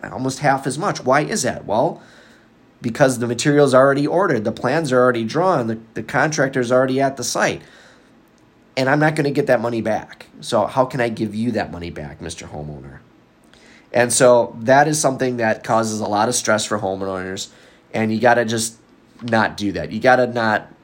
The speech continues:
try and cut corners every single time you turn around. It's not gonna work. Well, you're gonna get frustrated. And make your decision, be comfortable with your pricing, and move forward. All right, second thing that can lead to a stressful build is making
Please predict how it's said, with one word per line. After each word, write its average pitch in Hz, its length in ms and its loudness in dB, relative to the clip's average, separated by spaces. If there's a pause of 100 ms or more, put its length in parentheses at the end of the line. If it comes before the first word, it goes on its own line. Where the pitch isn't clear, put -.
(300)
try 110 180 0
and 104 160 -6
cut - 300 -2
corners 101 480 -4
every 107 240 -2
single 101 280 -4
time 90 240 -8
you 90 60 -10
turn 87 220 -8
around. 85 340 -6 (300)
It's 110 200 -4
not 104 220 0
gonna 104 180 -4
work. 95 280 -2
Well, 95 100 2
you're 95 120 -4
gonna 95 220 -6
get 90 160 -6
frustrated. 82 720 -6 (500)
And 98 380 -4 (460)
make 120 240 -2
your 139 100 0
decision, 123 720 0 (260)
be 113 100 -8
comfortable 127 460 2
with 127 140 0
your 127 80 0
pricing, 104 520 0
and 98 100 -8
move 92 180 -8
forward. - 440 -10 (880)
All 156 80 8
right, 143 100 2
second 156 300 0
thing 165 240 0
that 135 140 4
can 131 140 -2
lead 147 220 0
to 143 100 0
a 135 40 2
stressful 135 500 2
build 139 380 2 (260)
is 117 160 -2
making 151 540 2